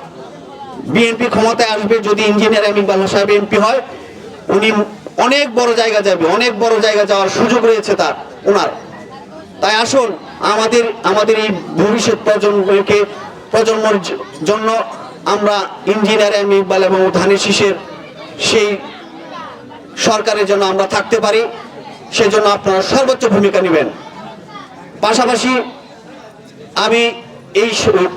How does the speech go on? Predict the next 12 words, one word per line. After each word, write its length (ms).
আগামী 360
নির্বাচনে 680
বিএনপি 360
যদি 240
রাষ্ট্র 320
ক্ষমতায় 380
যায়, 260
তাহলে 260
যে 380
কয়েকটি 560
অনেকগুলো 600
ইস্তেহার 500